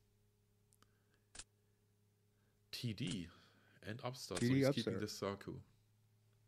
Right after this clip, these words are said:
Speaker 2: Duo.
Speaker 1: So what would you have
Speaker 2: Uh-oh.
Speaker 1: kept? Oh, you've already seen it? Is it duo?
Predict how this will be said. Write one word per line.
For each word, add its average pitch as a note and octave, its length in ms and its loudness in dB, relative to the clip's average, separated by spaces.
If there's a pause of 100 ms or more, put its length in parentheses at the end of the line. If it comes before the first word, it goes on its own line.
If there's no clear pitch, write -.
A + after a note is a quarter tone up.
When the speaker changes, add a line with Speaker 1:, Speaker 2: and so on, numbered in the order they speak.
(1300)
Speaker 2:
Duo. G2 840 2 (320)
Speaker 1:
So - 160 -6
what G#2+ 180 0
would D#3+ 140 2
you - 60 10
have D3 100 6
Speaker 2:
Uh-oh. - 140 -4
Speaker 1:
kept? - 420 -6 (1900)
Oh, A#2+ 100 4
you've G2+ 200 0
already G#2+ 200 4
seen A#2 180 -2
it? D#3+ 100 -2 (220)
Is A2 80 -2
it G2 100 -2
duo? E3 260 2